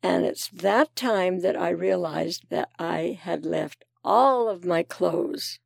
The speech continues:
stacked on the bed at home in Terreton. I had no clothes. So I went the first day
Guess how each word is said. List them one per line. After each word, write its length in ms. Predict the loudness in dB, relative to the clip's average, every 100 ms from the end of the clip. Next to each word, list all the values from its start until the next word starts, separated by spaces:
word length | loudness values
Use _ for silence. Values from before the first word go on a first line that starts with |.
| _ _ _
stacked 1000 | -8 -8 -8 _ 0 2 2 -2 _ -6
on 340 | 0 2 2 0
the 100 | 2
bed 420 | 2 2 0 -6
at 180 | -2 -2
home 400 | 2 4 4 2
in 160 | -4 -6
Terreton. 640 | -4 -4 -4 -8 -10 -12 -6
I 200 | 0 2
had 220 | 0 -2
no 160 | -2 -2
clothes. 380 | -2 -4 -6 -12 _ _ _ _ _ _
So 320 | 2 4 4
I 280 | 4 4 4
went 720 | 0 -8 2 4 4 2 -6
the 120 | -8 -6
first 460 | 0 2 2 0
day 480 | 2 4 4 2 0